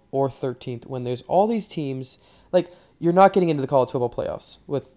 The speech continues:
ranked twelve. And I know the whole, there's bowl games and everything, and they're big name schools. But why are they ahead of Houston? Why are they ahead of U T S A? Why are they ahead of Baylor?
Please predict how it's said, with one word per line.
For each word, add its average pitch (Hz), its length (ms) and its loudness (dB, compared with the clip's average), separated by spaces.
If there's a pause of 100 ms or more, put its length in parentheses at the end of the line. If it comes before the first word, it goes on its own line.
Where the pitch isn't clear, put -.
ranked 135 340 -8
twelve. - 400 -12
And 143 140 -4
I 143 60 0
know 151 200 4
the 156 100 0
whole, 156 220 6
there's 139 220 0
bowl 135 240 0
games 127 280 -4
and 123 100 -6
everything, 120 400 -4
and 110 80 -6
they're 113 80 -6
big 127 200 -4
name 131 180 -6
schools. 117 460 -8 (300)
But - 160 0
why 165 320 0
are 202 120 2
they 160 160 2
ahead 139 280 0
of 123 320 -4
Houston? - 640 -10 (280)
Why 139 200 2
are 160 80 0
they 165 140 2
ahead 135 420 0
of 120 540 -2 (320)
U 135 120 -4
T 135 240 -4
S 120 180 -2
A? 113 220 -2
Why 123 280 0
are 135 40 0
they 139 160 0
ahead 131 280 -2
of 117 220 -6
Baylor? 120 520 -4